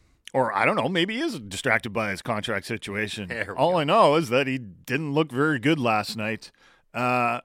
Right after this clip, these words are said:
Speaker 1: we got a J T Miller clip that I wanna play, uh, 'cause J T Miller is, is also kind of the de facto spokesperson for the Canucks. I know Bo Horvat is the captain and the guy that all the microphones and the cameras go to.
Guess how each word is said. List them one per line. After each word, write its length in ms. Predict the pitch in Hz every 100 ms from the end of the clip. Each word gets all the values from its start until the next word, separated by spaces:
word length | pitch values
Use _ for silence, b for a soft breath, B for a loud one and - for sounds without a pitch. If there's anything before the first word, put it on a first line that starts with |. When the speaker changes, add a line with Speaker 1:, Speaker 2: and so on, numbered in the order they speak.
| _ _ _ _ _ _
Speaker 1:
we 80 | 143
got 100 | 196
a 40 |
J 180 | 135 160
T 160 | 156
Miller 300 | 143 131 135
clip 340 | 131 - 113 - - _ _ _ _
that 200 | 110 120
I 20 |
wanna 240 | 120 123
play, 460 | 113 - 117 101 101 _ b b b
uh, 280 | - 110 113
'cause 160 | 110 123
J 180 | - 165
T 180 | - 175
Miller 480 | 147 143 139 127 127
is, 460 | 147 127 123 120 107 - _ _ _ _ _ _ _ _
is 220 | 151 143
also 320 | 180 233 202
kind 220 | - 156
of 100 | 139
the 80 | 117
de 140 | 113
facto 380 | 110 127 131 120
spokesperson 840 | 110 - 117 120 - 110 101 110 101
for 240 | 110 110
the 100 | 101
Canucks. 600 | - 98 110 - - - _ -
I 100 | 113
know 140 | 120
Bo 240 | 107 107 107
Horvat 380 | 110 113 110 104
is 140 | 92
the 60 | -
captain 460 | 131 127 - 131
and 140 | 117 101
the 60 |
guy 200 | 101 104
that 200 | 104 92 - b b
all 100 | -
the 60 | 113
microphones 560 | 101 156 - 160 160 135
and 100 | 113
the 60 |
cameras 420 | - 127 147 139
go 240 | 104 127 131
to. 380 | - 139 139